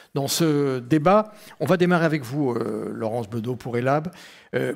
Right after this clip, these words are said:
pour vous, ce qu'on appelle la prise de conscience, elle, elle est vraiment bien là, vous l'avez mesurée grâce à, à, à l'étude C C R.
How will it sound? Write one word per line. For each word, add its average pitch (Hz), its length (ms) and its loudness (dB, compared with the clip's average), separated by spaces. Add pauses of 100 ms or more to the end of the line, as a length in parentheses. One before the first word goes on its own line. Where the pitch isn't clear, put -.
pour 147 160 0
vous, 190 320 2
ce - 80 -10
qu'on 120 160 -6
appelle 120 640 -2
la 104 120 0
prise 175 380 0
de 156 100 2
conscience, 175 580 -2
elle, 139 220 0
elle 135 160 0
est 135 80 2
vraiment 139 400 -2
bien 135 300 -2
là, 139 180 0
vous 131 160 -6
l'avez 131 200 -2
mesurée 139 540 -2
grâce 123 320 -2
à, 123 100 -2
à, - 340 -4
à 131 60 -2
l'étude 127 300 -8
C 131 100 -8
C 139 260 -2
R. 110 60 -8